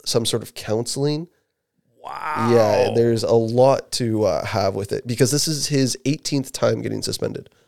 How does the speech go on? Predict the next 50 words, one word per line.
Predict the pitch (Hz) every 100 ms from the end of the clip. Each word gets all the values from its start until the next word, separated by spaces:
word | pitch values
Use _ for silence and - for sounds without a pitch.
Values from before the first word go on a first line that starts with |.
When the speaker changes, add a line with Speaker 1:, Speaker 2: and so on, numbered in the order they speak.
| _
Speaker 2:
Holy | - - 370 110 90 -
Jesus. | - 262 220 104 - -
Speaker 1:
Yeah, | 107 101
he's | - 120 123 110
done | 107
a |
lot. | 95 67 - _ -
Speaker 2:
I |
wanna | 208 302
know | 180
what | 165 120
the | 113
N | 139
H | 123 113
L | 135
record | 127 110 - 117
is | 110 104
now. | 107 98 90 - _ _ _
But, | 131
like, | 139 - -
eighteen, | 311 254 - - 254 143
that | 214
seems | - 202 -
crazy. | - - 381 359 220 120
Speaker 1:
Yeah, | 113 - -
so, | - - 107
uh, | 113 113 104 95 - -
Speaker 2:
But | 180
I |
guess | 190 233 233
that, | 226 214
that's | 190 190 226
in |
an, | 202 156 151 _ _ _ _ _
I | 143
guess | 190 226
it's | 185 -
easier | 139 139 165
to | 151
get | 151 143
suspended | 120 - 117 135 151
in | 151
basketball | 151 151 156 160 165 165
'cause | 160 110
it's | -
non-contact, | 123 120 107 110 117 123 147 156 -
whereas | 117 107 - -
hockey, | 123 135 139 127
like, | 127
Speaker 1:
Yeah. | 120 123